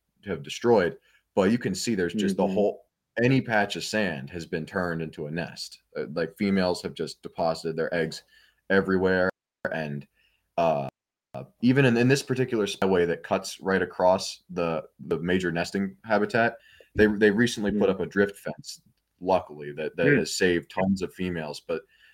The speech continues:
Speaker 1: even with the amount of females getting killed on that road for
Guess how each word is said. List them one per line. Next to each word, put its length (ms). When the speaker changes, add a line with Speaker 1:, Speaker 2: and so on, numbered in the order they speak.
Speaker 1:
even 280
with 140
the 80
amount 200
of 80
females 380
getting 240
killed 260
on 220
that 160
road 300
for 200